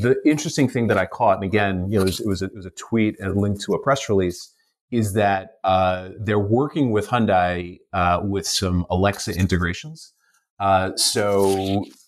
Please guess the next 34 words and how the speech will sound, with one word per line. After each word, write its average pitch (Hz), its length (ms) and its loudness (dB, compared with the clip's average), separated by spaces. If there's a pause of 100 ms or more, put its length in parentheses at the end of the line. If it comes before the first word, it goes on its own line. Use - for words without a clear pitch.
(120)
you 110 180 2
know, 90 300 0
like, 92 240 0
much 123 260 2
the 110 80 -6
same 113 400 0
as 92 360 -4
you 98 100 0
might 101 240 2
expect - 640 -4
with 95 220 -2
having, 90 280 2
like, 87 280 -4 (380)
Apple 95 260 0
CarPlay, 107 800 0
and 85 80 -10
you 87 60 -18
have 85 100 -20
access - 320 -20
to - 100 -12
Siri 120 560 0
and 87 100 -6
a 85 60 -6
couple 90 300 -4
of 90 80 -6
apps. 120 540 -2 (220)
Um, 92 160 -2
sounds 147 280 -2
like 127 140 0
they're 104 180 -4 (120)
creating 104 320 4
some 95 200 -12
consumer 104 420 -2
functionality, 95 800 -2